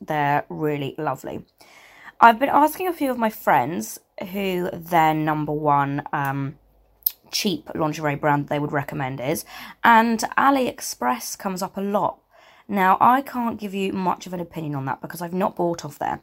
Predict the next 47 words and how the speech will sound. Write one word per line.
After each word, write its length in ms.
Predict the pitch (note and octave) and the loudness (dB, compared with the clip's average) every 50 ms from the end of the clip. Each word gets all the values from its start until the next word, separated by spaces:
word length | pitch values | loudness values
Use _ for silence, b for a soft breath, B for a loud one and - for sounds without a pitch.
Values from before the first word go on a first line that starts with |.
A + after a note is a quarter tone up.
| B B B B A3+ B | B B B B -2 B
I 80 | - G#3+ | 6 8
have 200 | A3+ C#4 C#4 A#3+ | 8 8 6 6
got 220 | G#3 B3 G#3+ - | 2 -2 -2 -2
some 140 | - G3+ F3 | -4 -6 -6
things 260 | F3 D#3 D3+ D3 D3 | -4 -4 -4 -4 -4
off 140 | D#3 C#3+ C#3 | -6 -8 -6
there 200 | - C#3 C3+ C3+ | -4 -4 -2 -2
that 140 | C#3+ - - | -4 -6 -8
people 240 | - F3 - - D#3 | -10 -12 -10 -10 -10
have 120 | D#3+ D#3+ | -12 -8
given 260 | - E3+ D3+ D3 C#3 | -8 -6 -6 -6 -8
me, 300 | B2+ G2+ - D#3 E3+ - - | -8 -8 -8 -8 -8 -6 -4
um, 380 | - D#3 D3 C#3+ D3 D3 D3 C#3+ B B B B B B B B B B _ | -2 0 2 2 2 0 -2 -4 B B B B B B B B B B _
and 380 | - F#3 F#3 F#3 F3+ F3+ F3+ F3+ | 0 2 4 4 4 4 2 0
I 240 | - - F#3 F3+ F3+ | 0 2 2 2 2
hear 360 | F#3 - - G#3+ B3+ C#4+ D4 | 2 -2 -4 0 2 4 4
it's 140 | C4+ A3+ - | 2 0 -2
one 200 | A3 A3+ A#3 A#3+ | 2 2 2 2
of 80 | A#3+ G#3+ | 4 4
those 180 | A3+ G#3+ G3+ | 2 2 2
websites 560 | G3 G3+ F#3+ F#3+ - - F3 D3+ D3 - - - | 2 0 0 0 -2 0 0 0 0 0 -4 -2
where 220 | F#3 F3 E3 E3 | 2 4 4 4
you 100 | E3+ F3 | 2 0
have 220 | F3+ G3 G3 - | -2 -4 -4 -4
to 100 | - G#3 | -6 -6
wait 440 | G3 F#3 G3 F3 E3 F3 - - - - _ _ _ - | -2 2 2 2 2 2 -4 -10 -16 -18 _ _ _ 2
ages 640 | C3+ D#3 F#3+ F#3 G3 F#3 F3+ E3+ - C#3+ C#3 D3 | 4 4 4 2 0 -2 -4 -4 -4 -6 -6 -6
for 140 | - - D3+ | -4 -4 -4
it 80 | - - | -4 -4
to 60 | - | -6
get 240 | E3+ E3+ D3+ - - | -4 -2 -2 -2 0
there, 260 | - - F2 A2 - B B B B B _ | 0 2 2 2 0 B B B B B _
but 200 | - F3+ E3 - - | 6 6 6 6 2
it's 200 | - - - - | -6 -10 -8 -6
worth 280 | - D#3 D3 D3 C#3+ - | -2 0 0 0 -2 -8
it 80 | - | -10
in 100 | - D3 | -8 -8
the 60 | D3+ C#3+ | -6 -6
long 240 | C#3+ C#3 C#3 C#3 | -6 -4 -6 -6
run. 220 | C3 A2 G2+ C3 C#3+ _ _ _ _ _ _ _ _ _ _ _ _ _ - - - _ | -6 -8 -10 -10 -14 _ _ _ _ _ _ _ _ _ _ _ _ _ -16 -16 -16 _
So 140 | - - | -6 -2
looking 240 | G#3+ G#3+ A3 A3 A3+ | 0 0 2 2 0
at 120 | G3 G3 - | 0 2 2
AliExpress, 720 | F#3+ F#3 F#3 F#3 - - - - - D3+ D3 C#3+ - - | 2 4 2 0 -2 -6 -4 0 2 2 2 2 -2 -2
you 120 | F#3 F3 E3+ | -2 -2 -2
can 220 | E3 - E3+ F3 | -2 -4 -6 -2
get, 240 | E3 D#3+ D3+ D3 - | 2 4 4 4 2